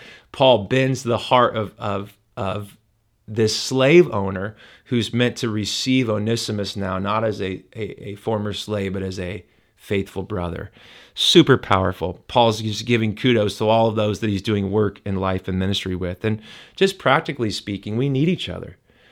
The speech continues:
I love that Paul, that Jesus, when he announces the kingdom in Matthew four seventeen, "Repent, for the kingdom of heaven is at hand,"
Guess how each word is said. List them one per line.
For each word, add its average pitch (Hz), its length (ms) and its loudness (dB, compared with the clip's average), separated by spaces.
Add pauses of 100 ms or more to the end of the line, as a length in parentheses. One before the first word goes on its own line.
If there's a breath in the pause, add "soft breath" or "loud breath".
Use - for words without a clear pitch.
(360 soft breath)
I 151 120 4
love 135 420 6
that 110 140 0
Paul, 117 640 2
that 113 220 -2
Jesus, 139 420 2
when 135 100 -2
he 127 80 0
announces 117 540 0
the 120 80 -2
kingdom 92 580 -4 (160)
in 104 140 -4
Matthew 101 340 -4
four 101 260 -4
seventeen, 92 720 -6 (120)
"Repent, 110 440 -6
for - 80 -14
the 95 80 -10
kingdom 104 300 -4
of 98 100 -4
heaven 95 240 -4
is 90 120 -6
at - 80 -10
hand," 90 380 -8